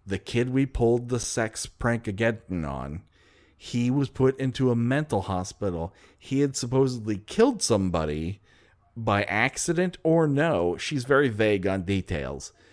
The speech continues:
And therefore, this crack in his sanity must mean that he has escaped this mental hospital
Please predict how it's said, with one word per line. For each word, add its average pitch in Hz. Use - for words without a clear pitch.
And 107
therefore, 131
this 117
crack 135
in 113
his 123
sanity 123
must 120
mean 127
that 110
he 151
has 127
escaped -
this 92
mental 87
hospital 85